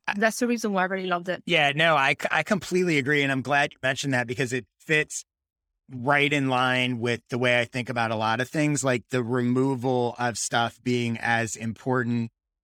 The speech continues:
Speaker 1: and a lot of times even more so than the adding of stuff, right? I'm always looking to simplify, to clarify, to remove things. This podcast is an example of that. Let me just sort of, we're gonna do three questions. We're gonna talk about 'em for, you know, a few minutes and, and that's gonna be it,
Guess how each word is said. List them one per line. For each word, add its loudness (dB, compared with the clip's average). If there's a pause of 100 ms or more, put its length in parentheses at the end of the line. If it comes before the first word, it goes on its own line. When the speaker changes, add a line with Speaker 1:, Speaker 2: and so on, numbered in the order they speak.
Speaker 1:
and 0
a 0
lot 2
of -6
times -2 (100)
even 0
more 0
so 0
than -2
the 0
adding -2
of -10
stuff, -12
right? 0
I'm 0
always 2
looking -2 (300)
to -8
simplify, 0
to -14
clarify, 0 (300)
to -2
remove -2
things. -2
This -4
podcast 0
is -8
an -4
example -6
of -6
that. 2
Let 0
me 2
just 0
sort 2
of, -2
we're 2
gonna 2
do -2
three -2
questions. 2
We're 2
gonna 2
talk 2
about 2
'em -4
for, 2
you -2
know, 2
a -4
few -2
minutes 2
and, -2
and -2
that's 0
gonna -4
be 0
it, 0